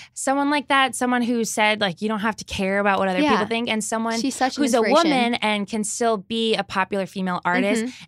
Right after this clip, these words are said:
Speaker 1: and not abide by, like, skin-tight clothing and,
Speaker 2: I
Speaker 1: like, trying to
Speaker 2: know.
Speaker 1: over-sexualize because she doesn't have to. She's seventeen.
Speaker 2: Yeah.
Speaker 1: I mean, there's no reason for her to.
Speaker 2: I love her.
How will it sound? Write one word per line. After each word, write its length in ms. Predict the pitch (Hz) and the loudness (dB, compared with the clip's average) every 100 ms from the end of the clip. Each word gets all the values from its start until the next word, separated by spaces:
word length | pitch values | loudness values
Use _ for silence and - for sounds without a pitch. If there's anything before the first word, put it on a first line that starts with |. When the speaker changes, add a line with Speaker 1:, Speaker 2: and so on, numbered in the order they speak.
| 220 | -4
Speaker 1:
and 220 | 214 214 | 0 2
not 260 | 202 196 | 2 4
abide 420 | 196 196 185 185 180 | 2 2 2 0 0
by, 280 | 180 175 | 0 0
like, 200 | 175 156 | 0 -6
skin-tight 460 | - - 180 170 180 | -8 -8 -6 -6 -8
clothing 500 | - 320 285 269 247 | 0 2 4 2 0
and, 120 | 208 | 0
Speaker 2:
I 20 | |
Speaker 1:
like, 180 | 185 214 | 0 0
trying 200 | 220 233 | 2 2
to 80 | 226 | 2
Speaker 2:
know. 80 | 214 | 2
Speaker 1:
over-sexualize 600 | 208 196 247 - 208 190 | 0 -4 -6 -4 -4 -4
because 220 | 196 240 | -6 -6
she 100 | - | -2
doesn't 180 | 285 254 | -2 -2
have 120 | 269 | -4
to. 80 | - | -6
She's 200 | 165 175 | -8 -8
seventeen. 480 | - 196 220 - 208 | -6 -6 -6 -4 -4
Speaker 2:
Yeah. 140 | 269 233 | -4 -4
Speaker 1:
I 40 | |
mean, 260 | 170 160 160 _ | -4 -4 -8 _
there's 160 | - 208 | -4 0
no 100 | 208 | 0
reason 260 | 190 165 180 | 0 -4 -6
for 120 | 185 | -8
her 120 | 180 | -8
to. 100 | 190 | -6
Speaker 2:
I 140 | 190 247 | -6 -6
love 260 | 220 208 | -6 -6
her. 260 | - 180 | -8 -10